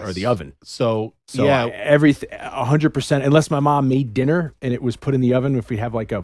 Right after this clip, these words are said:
Speaker 1: a, a p-, uh, like, a frozen pizza from Pathmark or wherever the hell,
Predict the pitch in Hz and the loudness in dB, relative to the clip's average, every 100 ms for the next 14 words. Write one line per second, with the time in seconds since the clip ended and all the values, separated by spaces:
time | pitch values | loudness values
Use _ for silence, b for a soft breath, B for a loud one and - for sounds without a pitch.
0 | - 107 87 90 - 104 101 92 87 - | -8 -12 -10 -12 -12 -10 -10 -10 -10 -4
1 | 123 104 - 139 - 127 120 - 113 - | -2 -2 -6 -8 -6 -4 -6 -6 -10 -6
2 | 117 - 117 113 117 104 113 120 113 107 | -6 -4 -8 -6 -6 -4 -4 -4 -6 -6
3 | 120 120 | -4 -6